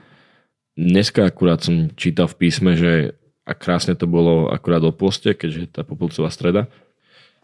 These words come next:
Jak to tam bolo? Počkaj, prečítam to. <laughs> To sa mi páčilo aj s tým, že, že v poslednej dobe si uvedomujem, že, že nemáš sa ako keby zaschýzovať a nemáš ten pôst brať tak, že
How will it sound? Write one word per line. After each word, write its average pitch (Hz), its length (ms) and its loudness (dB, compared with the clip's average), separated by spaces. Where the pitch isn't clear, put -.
Jak 90 240 -6
to 107 80 -14
tam 123 240 2
bolo? 117 240 4
Počkaj, 85 440 -8
prečítam 95 400 0
to. 117 220 0
<laughs> - 60 -12
To - 80 -2
sa 131 160 2
mi 110 80 2
páčilo 98 400 2
aj 92 80 -2
s - 80 -12
tým, 92 240 -2
že, 87 320 -2
že 85 320 -8
v 80 80 -10
poslednej 92 400 0
dobe 95 160 4
si 92 160 -2
uvedomujem, 90 480 0
že, 82 120 -2
že 82 160 -8
nemáš 110 400 -2
sa 85 80 0
ako - 240 -8
keby 80 480 0
zaschýzovať 80 880 -2
a 80 80 -6
nemáš 87 560 -4
ten 82 160 -2
pôst 82 320 -2
brať 82 240 -2
tak, 85 240 -2
že 87 240 0